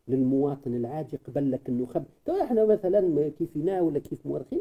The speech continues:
نكتبوا عاديين وكذا، لا وقت بورقيبة ولا وقت بن علي كانوا عاملين بصراحة بخلاف الدول العربية الأخرى. راي الأساس الحرية هي مفتاح للمواطنين. هذاك علاش نحن من بين الأشياء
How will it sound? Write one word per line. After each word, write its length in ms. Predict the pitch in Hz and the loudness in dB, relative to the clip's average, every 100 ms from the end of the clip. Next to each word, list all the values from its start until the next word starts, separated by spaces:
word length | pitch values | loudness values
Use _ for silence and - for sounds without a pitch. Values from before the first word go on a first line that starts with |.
| 453 | 2
نكتبوا 360 | - - 214 214 | 0 -2 -4 -2
عاديين 500 | 226 185 175 220 240 | -2 -4 -4 -2 -2
وكذا، 380 | 196 233 247 233 | -2 0 0 2
لا 220 | 220 214 | 2 4
وقت 280 | 202 208 - | 2 0 -4
بورقيبة 540 | 170 180 285 269 - - _ - | -2 0 0 0 0 0 _ -2
ولا 140 | 175 | 4
وقت 160 | 208 190 | 4 4
بن 140 | 170 | 0
علي 280 | 170 226 294 | 0 0 -4
كانوا 260 | - 277 254 | -2 -2 -2
عاملين 380 | 254 262 247 185 | -2 -2 -2 -4
بصراحة 540 | 151 240 247 - 135 | -4 -4 -4 -4 -8
بخلاف 680 | 131 135 131 131 175 220 202 | -6 -8 -6 -4 0 0 -2
الدول 320 | 175 208 196 | -4 -2 -2
العربية 580 | 185 170 175 170 160 156 | -6 -6 -8 -6 -6 -4
الأخرى. 280 | 165 - - _ _ _ - | -6 -8 -16 _ _ _ -4
راي 180 | 147 143 | -2 -2
الأساس 640 | - 131 - - 185 - | -2 -8 -10 2 2 2
الحرية 580 | 107 110 - 123 156 127 | -6 -8 -10 -6 -4 -4
هي 120 | 135 | -4
مفتاح 420 | 117 - 143 - | -8 -8 -10 -8
للمواطنين. 800 | 123 120 117 120 117 113 127 101 - _ _ | -8 -6 -4 -2 -4 -2 -4 -4 -10 _ _
هذاك 400 | 123 156 349 - | -2 4 2 4
علاش 480 | 202 220 196 - 165 | 0 4 2 2 -4
نحن 420 | - - 123 71 - _ - | -6 -4 -6 -6 -10 _ -2
من 140 | - | 0
بين 260 | 151 320 349 | 8 10 10
الأشياء 640 | 233 196 - 202 170 117 | 6 -2 -2 2 2 2